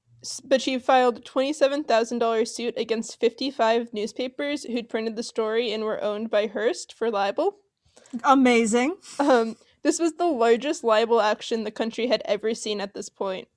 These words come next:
Speaker 1: and she
Speaker 2: Good.
Speaker 1: won fifty-four of the fifty-five suits, including the one
Speaker 2: Good.
Speaker 1: directly against William Randolph Hearst, which is, like, a big deal 'cause he owned, like, all the newspapers.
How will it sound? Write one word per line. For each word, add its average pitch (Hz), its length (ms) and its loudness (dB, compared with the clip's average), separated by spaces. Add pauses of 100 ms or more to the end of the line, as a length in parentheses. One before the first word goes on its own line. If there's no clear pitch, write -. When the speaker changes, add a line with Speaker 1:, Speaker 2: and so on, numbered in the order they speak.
(140)
Speaker 1:
and 247 120 -2
she 277 160 -2
Speaker 2:
Good. 240 100 -2
Speaker 1:
won 247 420 6
fifty-four 254 680 0
of 208 80 -2
the 226 80 -6
fifty-five 220 540 -4
suits, - 500 -8 (460)
including 262 380 2
the 262 60 10
one 247 280 8
Speaker 2:
Good. 208 200 -6
Speaker 1:
directly 233 460 0
against 220 420 -2
William 208 300 -4
Randolph 202 360 -8
Hearst, - 380 -6
which 226 180 -4
is, 220 80 -14
like, 226 140 -2
a 247 60 -4
big 247 240 -4
deal 214 200 0
'cause - 200 -12
he 220 120 -4
owned, 202 240 -6
like, 202 200 -8
all 185 160 -2
the 180 100 -12
newspapers. - 760 -12